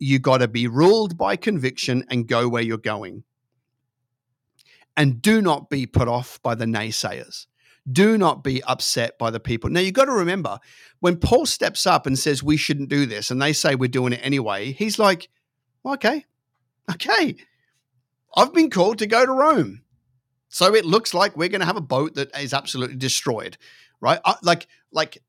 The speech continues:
the storm's not gonna stop me getting to Rome. The crisis won't stop me doing the assignment. I'm just trying to say that you're gonna destroy your boat, the cargo, and all the people on board if you give this a crack. But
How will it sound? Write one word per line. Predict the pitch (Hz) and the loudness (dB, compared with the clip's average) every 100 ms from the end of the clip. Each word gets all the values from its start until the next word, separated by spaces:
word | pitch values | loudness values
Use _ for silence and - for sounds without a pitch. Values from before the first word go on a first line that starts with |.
| _ _ _ | _ _ _
the | 180 180 | -8 -4
storm's | - 214 269 294 196 | 0 2 2 0 0
not | 208 220 | -4 -2
gonna | 196 165 | -2 -2
stop | - 220 220 | 0 0 0
me | 156 | -6
getting | 131 202 160 | -4 -2 -2
to | - | -2
Rome. | 127 196 135 | 0 0 0
The | 151 | -4
crisis | - 220 262 226 - | -2 -2 -2 -4 -2
won't | 185 185 165 | 0 0 0
stop | - 196 170 | 0 0 0
me | 135 | 0
doing | 165 160 | 2 2
the | 127 | 0
assignment. | 117 - 254 135 117 - - _ _ - | -2 0 0 0 -4 -12 -20 _ _ 2
I'm | 226 277 | 2 4
just | 262 - | -2 0
trying | 175 156 | 0 0
to | |
say | - 101 139 | -2 -2 -2
that | 127 170 | -4 -2
you're | 190 | -2
gonna | 214 151 | 0 -2
destroy | 156 - - 202 | -2 -4 0 0
your | 190 | 0
boat, | 135 180 196 | 4 2 2
the | - | -2
cargo, | 180 170 156 156 | 2 4 4 0
and | 151 | 0
all | |
the | 147 | -2
people | 131 160 139 | 0 0 2
on | 135 | 2
board | 160 226 139 | 6 6 4
if | 135 | -2
you | 139 | -4
give | 147 | -6
this | 143 127 | -6 -8
a | |
crack. | 135 240 - - - _ _ _ _ _ _ _ _ _ _ _ _ - - _ _ _ _ _ - | -6 -6 -6 -14 -20 _ _ _ _ _ _ _ _ _ _ _ _ -20 -20 _ _ _ _ _ 2
But | 254 - | 2 2